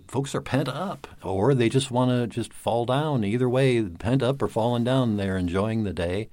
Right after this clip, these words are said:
And it's not just in the country that happens, but it may happen in a special way in the country, like so many things do.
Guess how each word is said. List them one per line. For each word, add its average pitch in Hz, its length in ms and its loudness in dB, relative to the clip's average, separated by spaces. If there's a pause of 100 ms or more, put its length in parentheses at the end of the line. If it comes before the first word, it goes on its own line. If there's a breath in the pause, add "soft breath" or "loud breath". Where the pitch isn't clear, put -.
And 92 380 2
it's - 240 -4
not 85 140 -2
just - 200 -12
in 78 80 -6
the 71 80 -6
country 104 320 -4
that 76 220 -6
happens, 95 480 -6
but 113 260 -6
it - 160 -8
may 104 140 -2
happen 95 340 -2
in 87 140 -2
a 82 60 -6
special 90 400 -6
way 76 120 -8
in 69 80 -8
the 69 60 -10
country, 80 320 -10
like 76 180 -10
so 85 160 -8
many 76 220 -8
things 71 420 -10
do. 92 380 -4